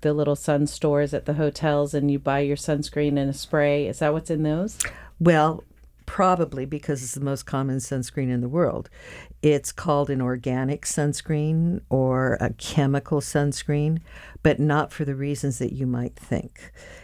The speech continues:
Speaker 2: An organic sunscreen doesn't mean it was grown in a field with no pesticides.
Speaker 1: <laughs>
Speaker 2: It means that it has a carbon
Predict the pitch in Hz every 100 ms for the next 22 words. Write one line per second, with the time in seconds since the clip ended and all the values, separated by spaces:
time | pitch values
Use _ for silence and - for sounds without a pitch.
0 | - - 143 135 127 151 156 220 220 -
1 | 143 139 - 143 135 131 139 143 - 143
2 | 143 135 - 131 - 135 135 131 123 120
3 | - 147 127 117 120 - 131 117 139 117
4 | - - - - - - - - - 381
5 | - - - 147 117 151 151 151 - 143
6 | 131 127 120 135 127 127 - - 143 143
7 | 135 131